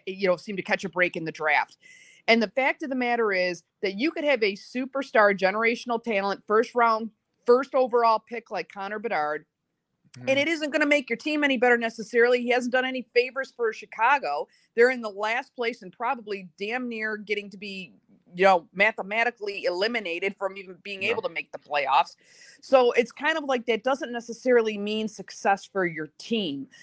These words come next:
Speaker 1: It's success for Connor Bedard. I mean, it makes him look like a superstar. He's going to the All-Star game because he's the best Chicago's got because they suck so bad.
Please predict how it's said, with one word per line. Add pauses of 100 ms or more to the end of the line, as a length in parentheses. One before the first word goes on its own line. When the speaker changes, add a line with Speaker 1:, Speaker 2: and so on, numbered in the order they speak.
(720)
Speaker 1:
It's
success
for
Connor
Bedard.
I
mean,
it
makes
him
look
like
a
superstar.
He's
going
to
the
All-Star
game
because
he's
the
best
Chicago's
got
because
they
suck
so
bad.